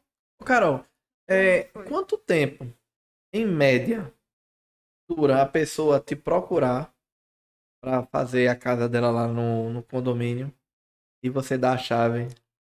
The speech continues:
Speaker 2: Hoje a gente fecha contrato com dezoito meses. A gente faz oito meses de preparação de projetos e aprovações, doze meses de construção. A equipe que faz as obras da gente não é do moi. A gente tem alguns parceiros que a gente indica,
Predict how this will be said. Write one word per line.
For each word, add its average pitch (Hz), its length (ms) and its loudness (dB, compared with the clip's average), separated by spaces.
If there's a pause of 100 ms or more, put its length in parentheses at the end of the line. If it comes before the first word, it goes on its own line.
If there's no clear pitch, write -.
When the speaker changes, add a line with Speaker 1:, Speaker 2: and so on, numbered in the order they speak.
(240)
Speaker 2:
Hoje 220 140 -6
a 233 40 -10
gente 254 160 -6
fecha 233 220 -6
contrato 214 380 -8
com 220 80 -10
dezoito 226 340 -10
meses. 170 400 -16 (560)
A - 40 -20
gente 190 200 -12
faz 185 380 -10 (260)
oito 214 200 -6
meses 208 240 -6
de 196 60 -18
preparação 196 460 -8
de 185 60 -10
projetos 185 680 -12 (320)
e 190 60 -10
aprovações, 185 760 -12 (400)
doze 220 240 -8
meses 208 240 -10
de 214 60 -16
construção. - 480 -18 (1400)
A 208 120 -6
equipe 262 320 -10
que - 120 -20
faz 196 260 -12
as 190 140 -10
obras 180 240 -10
da 175 120 -8
gente 180 320 -10
não 214 240 -8
é 214 80 -6
do 202 240 -10
moi. 165 280 -10 (380)
A - 40 -20
gente 202 180 -12
tem 214 80 -6
alguns 214 220 -6
parceiros - 380 -10
que - 80 -16
a 185 40 -10
gente 180 260 -10
indica, 202 320 -12